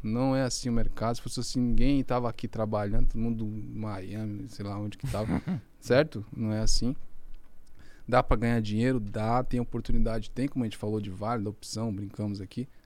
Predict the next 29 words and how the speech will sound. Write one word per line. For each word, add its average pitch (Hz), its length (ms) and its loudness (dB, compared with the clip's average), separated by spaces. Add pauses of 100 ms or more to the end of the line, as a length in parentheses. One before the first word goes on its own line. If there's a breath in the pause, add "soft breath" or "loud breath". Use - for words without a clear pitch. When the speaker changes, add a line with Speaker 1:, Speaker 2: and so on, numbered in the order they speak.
Speaker 1:
tem 104 140 -4
oportunidade 107 460 2
o - 40 -6
tempo - 240 -4
todo 131 200 -2
no 113 60 0
mercado, 110 500 0 (680 soft breath)
né? 117 220 0
Então, 131 260 0
eu 135 60 0
queria 143 280 2
deixar 139 340 0
esse, 143 400 0
esse, 127 640 -2 (840)
essa 147 200 0
pulga 147 380 -4
atrás 113 280 -4
da 113 60 -2
orelha, 107 260 -4 (540)
tá? 117 160 -6
Se - 100 -8
você 110 180 -4
tá 160 240 2
vendo 131 280 0
algum 123 180 -4
conteúdo 127 380 -4
desse 131 320 -2
sentido, 123 680 -4 (640)
para, 123 500 -2